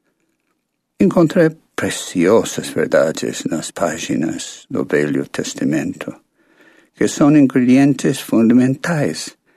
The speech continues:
para a base de verdade que norteia minha vida e me serve de recurso quando procuro compartilhar a mensagem do Evangelho com outras pessoas.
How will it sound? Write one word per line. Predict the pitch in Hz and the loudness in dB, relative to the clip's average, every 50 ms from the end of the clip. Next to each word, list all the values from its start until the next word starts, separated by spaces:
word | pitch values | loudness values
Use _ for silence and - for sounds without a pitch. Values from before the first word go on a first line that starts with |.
| _ _ _ _ _ _ _ _ - | _ _ _ _ _ _ _ _ 0
para | 151 117 113 113 | 2 4 4 4
a | |
base | 127 131 131 127 127 - - 127 | 4 4 2 2 2 0 0 0
de | 131 147 127 117 | 2 2 0 2
verdade | 123 113 101 98 - 113 117 120 113 117 - 110 | 2 2 2 2 4 4 4 4 2 2 -2 -4
que | - - - 110 95 | -4 -2 -2 0 2
norteia | 104 107 101 - _ - 165 156 147 139 131 143 151 139 - - - - - | 4 4 2 2 _ 0 2 4 4 4 4 2 0 -2 -4 -10 -16 -6 -2
minha | 160 120 120 135 131 123 | 2 4 6 6 6 4
vida | 117 107 117 120 117 95 - - - - - - _ _ _ _ _ _ _ _ _ _ _ _ _ _ _ _ _ _ _ _ _ _ _ _ _ _ _ _ _ - | 4 2 2 4 4 2 0 -2 -6 -6 -12 -18 _ _ _ _ _ _ _ _ _ _ _ _ _ _ _ _ _ _ _ _ _ _ _ _ _ _ _ _ _ -2
e | - 90 | 0 2
me | 85 80 - - - | 4 4 4 2 0
serve | - - - - 120 120 123 135 123 123 131 135 127 127 131 | -2 -6 -2 2 4 4 4 4 4 4 4 4 4 2 2
de | - 113 90 85 | 0 0 -2 -2
recurso | 78 - - - - - - - 110 98 101 95 - - - - - - - _ _ _ _ _ _ _ _ - | -4 -4 -6 -6 -6 -4 -2 0 2 2 2 0 -2 -4 -8 -8 -10 -10 -14 _ _ _ _ _ _ _ _ -12
quando | - - 80 69 67 67 - | -4 -2 0 0 0 0 -2
procuro | - - - 73 - - - 95 98 - - - | -4 -4 -6 -6 -6 -4 -2 0 0 2 0 -2
compartilhar | - - 80 76 - - 85 - - - - - 82 82 85 92 101 107 - | -2 -2 -2 -2 0 0 -2 -2 -2 -4 -4 -2 0 2 4 4 4 4 2
a | - - | 2 2
mensagem | 95 85 85 85 - - 98 87 92 95 95 107 95 95 - | 2 2 2 0 2 2 4 4 4 2 2 2 2 2 2
do | - - 82 | 0 0 -2
Evangelho | 80 - - 78 80 82 - 82 78 85 87 85 87 92 92 90 - _ _ _ _ _ _ _ _ _ _ _ _ - | -2 0 0 0 -2 -2 0 0 -2 0 0 0 0 0 -2 -4 -6 _ _ _ _ _ _ _ _ _ _ _ _ -4
com | - - 147 170 | 0 2 4 4
outras | 180 156 - 160 - - | 2 2 0 -2 -2 -2
pessoas. | - - - 135 - - - 180 170 - - - 92 - - - | -4 -6 -6 -6 -6 -6 -6 -4 -4 -4 -6 -8 -12 -16 -18 -20